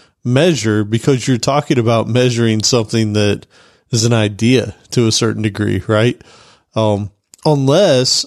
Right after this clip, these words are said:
unless you take measurements early, like, it's much easier to do at the beginning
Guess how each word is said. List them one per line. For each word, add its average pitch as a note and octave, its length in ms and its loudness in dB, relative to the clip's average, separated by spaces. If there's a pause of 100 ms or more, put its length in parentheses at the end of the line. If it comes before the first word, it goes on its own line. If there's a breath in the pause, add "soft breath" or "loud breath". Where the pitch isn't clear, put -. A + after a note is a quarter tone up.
(120)
unless C#3+ 560 0
you E3+ 100 2
take C#3+ 260 -2
measurements A2+ 640 0
early, C3+ 440 2 (100)
like, G#2 220 -8
it's A#2 220 -6
much E3 240 -2
easier A#2 280 0
to G2+ 80 -4
do C#3 200 0
at G#2 80 -2
the - 80 -12
beginning G#2+ 500 0